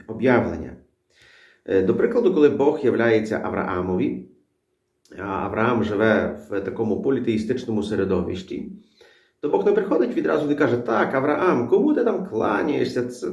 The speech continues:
нема ніяких богів, це все дурниці». Не знаю, чи Авраам зміг би то все зрозуміти відразу. Бог приходить до Авраама і об'являє себе як Ель-Шадай,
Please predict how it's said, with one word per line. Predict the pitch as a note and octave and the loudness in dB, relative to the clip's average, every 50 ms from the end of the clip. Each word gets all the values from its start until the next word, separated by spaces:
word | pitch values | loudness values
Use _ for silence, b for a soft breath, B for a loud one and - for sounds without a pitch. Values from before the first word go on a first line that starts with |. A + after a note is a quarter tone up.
| - | -4
нема | B2+ A#2+ A#2 A#2 A#2+ C3 D3+ - B2 A#2+ | -2 -2 0 2 4 4 4 6 4 4
ніяких | - A3 A3 A3 G#3+ G#3+ F#3+ F#3 | 2 2 2 2 2 2 4 6
богів, | F#3 F3+ F3+ - - - - - - - - - | 8 6 6 6 4 -2 -6 -4 -4 -4 -6 -4
це | - - | -4 -4
все | A#2+ - - - - D3+ D#3+ C#3 | -4 -6 -6 -8 -6 -4 -4 -4
дурниці». | A#2 A2+ C3+ C3+ B2+ B2+ B2 B2 D3+ F3+ D#3+ C#3+ - - - - - - B B B B B B B B B B B _ _ - - F#2+ - - - - - - | -4 -4 -4 -4 -2 -2 0 4 6 6 6 6 4 0 -6 -8 -10 -10 B B B B B B B B B B B _ _ -18 -16 -16 -16 -16 -18 -16 -10 -4
Не | B2+ C3 | -2 -2
знаю, | - - - - - | 0 0 2 2 2
чи | - - | 2 2
Авраам | - - E3+ D#3 D#3+ E3+ F3+ F3+ E3 D3+ D3 - | 0 0 0 0 0 0 2 2 0 0 -2 -4
зміг | B2 A#2 A2 B2+ F3 F3+ F3 | -6 -4 0 2 2 2 2
би | D#3 D3+ | 2 0
то | D#3 | -2
все | C#3 - D3+ C#3+ | -2 0 0 0
зрозуміти | C3 C#3 C#3+ C#3 C#3+ C#3 A#2+ - G2 | 0 0 -2 -2 0 0 0 0 -2
відразу. | F#2 F#2 - F2 F2 F2 F2+ - - B B B B B B B B | -2 -2 -2 -2 -2 -4 -6 -10 -12 B B B B B B B B
Бог | - D3+ F3+ F3+ F#3 F#3 - - | 0 2 2 2 2 -2 -6 -4
приходить | - C3+ C3 F3 D#3 C#3+ - A2 | -4 -2 0 0 0 0 0 2
до | A2+ A2 A2 - - - - - | 2 2 2 2 0 -4 -8 -10
Авраама | G#2+ G2+ A#2 A#2+ B2+ D#3 D3+ C#3 B2 - - - | -8 -4 -2 -2 -2 0 0 -2 -2 -4 -6 -6
і | A#2 A#2 A#2 A2 F#2 - - - | -4 -4 -2 -2 -4 -6 -8 -8
об'являє | A#2 G#2+ G#2+ A2+ A2 C3+ E3+ E3 D#3 C#3+ B2 - | -6 -2 0 0 2 2 2 2 2 2 2 0
себе | - - A#2 C#3+ D3 | -2 -2 -2 0 2
як | C3+ A#2+ G#2+ G#2+ - - - | 2 2 2 0 -4 -2 0
Ель-Шадай, | E3+ D#3+ D3 - - - C3 A#2 B2+ A#2+ G#2+ F#2+ F2+ F2+ F2+ | 2 2 2 0 -2 -4 -4 -4 -2 -2 -4 -4 -4 -6 -8